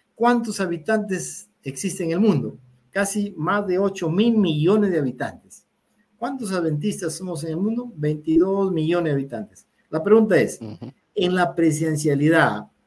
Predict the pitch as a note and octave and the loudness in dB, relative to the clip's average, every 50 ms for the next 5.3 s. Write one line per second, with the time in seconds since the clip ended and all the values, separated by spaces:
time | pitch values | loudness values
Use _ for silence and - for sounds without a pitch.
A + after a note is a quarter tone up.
0 | _ _ _ _ _ _ - C3+ C3+ C3 C#3 C3+ B2 C3 C3+ C3 C#3+ F3+ A3 A3 | _ _ _ _ _ _ -4 -2 0 0 0 0 0 0 2 4 4 4 4 4
1 | G#3 F3 D#3 D#3+ E3+ F3 F3 D#3 C3+ B2+ A2 A2 A2 - D3 C#3 B2 A#2 A2+ - | 4 2 2 2 2 2 2 2 0 0 0 0 -2 -2 -4 -4 -4 -6 -8 -10
2 | - A#2 A2+ A#2 B2 D#3 F#3+ G3+ F#3 D3+ D3 - - A#2+ A#2+ E3 E3 D#3+ B2+ - | -6 -6 -4 -2 0 0 0 0 -2 -4 -6 -8 -10 -10 -6 -4 -4 -4 -4 -4
3 | - - A#2 A#2+ C#3 E3 G#3 A3+ G#3+ F#3+ D#3 C#3 B2 A#2+ B2 D3 F3+ G3 E3+ D3 | -6 -6 -4 0 2 2 4 4 4 2 2 0 0 0 0 0 2 2 2 0
4 | C3 A2+ G#2+ G#2 G#2 G#2 - C#3+ E3+ - - B3+ B3+ - - _ _ G2 G#2 A#2 | 0 0 -2 -4 -6 -6 -6 -8 -8 -8 -8 -12 -12 -12 -14 _ _ -8 -2 2
5 | D#3 F#3 E3+ C#3+ D3 - | 4 4 4 4 2 -2